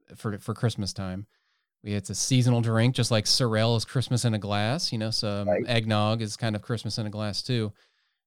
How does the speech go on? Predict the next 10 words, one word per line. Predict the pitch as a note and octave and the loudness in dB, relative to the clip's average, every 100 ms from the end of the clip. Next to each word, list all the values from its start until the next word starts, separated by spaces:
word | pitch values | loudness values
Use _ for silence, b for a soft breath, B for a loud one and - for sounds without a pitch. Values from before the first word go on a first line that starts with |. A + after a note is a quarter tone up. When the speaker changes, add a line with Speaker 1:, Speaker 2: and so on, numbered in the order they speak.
| _ | _
Speaker 1:
and | A2+ A2 A2+ | 0 0 0
at | |
least | A#2 G#2 | -2 -4
this | A2+ | -4
time | A#2+ A2 | -2 -2
of | G2 | -2
year | A#2 A2 | -2 -2
anyway. | F#2 F#2 F#2+ G2 - | -4 -6 -6 -8 -10
And, | G#2+ G#2 G#2 G#2 G2+ G2 F#2 _ _ _ _ _ _ | -8 -6 -4 -4 -6 -6 -10 _ _ _ _ _ _
uh, | A2 G#2+ G#2 | -4 -2 -4